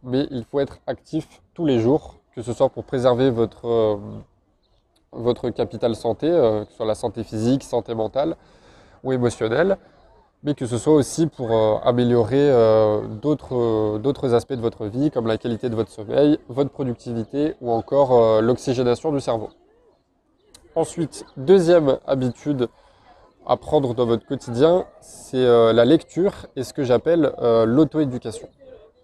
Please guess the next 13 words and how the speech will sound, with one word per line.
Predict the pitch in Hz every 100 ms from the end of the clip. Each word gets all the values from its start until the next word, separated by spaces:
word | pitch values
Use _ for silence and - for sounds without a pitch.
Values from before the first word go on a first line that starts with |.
| _ - _ _ _ -
Alors | 123 110
la | 156
lecture, | 175 143 - 170 185 -
tout | -
simplement | 131 143 123 123 127 156
parce | 123 117 -
que, | 135 156 151 - - - _ _ _ _
euh, | 123 117 113 110 107 107 107 107 - -
ça, | - 123 117
ça | - 123
va |
permettre | 113 127 139 127
de, | 113 117 110 107 107 104